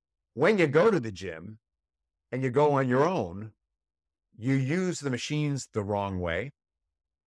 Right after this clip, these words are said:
You lift weights incorrectly. Maybe you even injure yourself. And so when you go to the gym,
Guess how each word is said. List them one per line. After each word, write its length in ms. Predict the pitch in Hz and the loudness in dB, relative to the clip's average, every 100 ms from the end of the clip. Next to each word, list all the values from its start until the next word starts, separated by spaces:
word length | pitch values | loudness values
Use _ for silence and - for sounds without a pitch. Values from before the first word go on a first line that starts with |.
| _ | _
You 140 | 139 160 | -4 0
lift 260 | 202 - | 2 0
weights 320 | 135 147 151 - | 2 2 2 -4
incorrectly. 760 | 123 117 110 107 110 92 110 | -8 -6 -4 -6 -6 -8 -6
Maybe 260 | 139 226 220 | -2 -2 -2
you 100 | 156 | -2
even 260 | 139 139 - | 0 -2 -2
injure 380 | 170 180 135 101 | -2 -2 -4 -4
yourself. 600 | 87 - 82 50 - _ _ _ _ _ _ _ _ _ _ _ _ _ _ _ _ _ _ _ _ _ _ _ _ _ _ _ _ _ _ _ _ | -6 -10 -12 -12 -18 _ _ _ _ _ _ _ _ _ _ _ _ _ _ _ _ _ _ _ _ _ _ _ _ _ _ _ _ _ _ _ _
And 120 | 135 135 | -4 -2
so 400 | 175 147 127 - _ - | 0 2 0 -6 _ -8
when 160 | 120 | -6
you 60 | 127 | -2
go 160 | 156 196 | -2 -2
to 40 | |
the 120 | 127 | -4
gym, 480 | 117 175 120 117 | -4 -2 -2 -4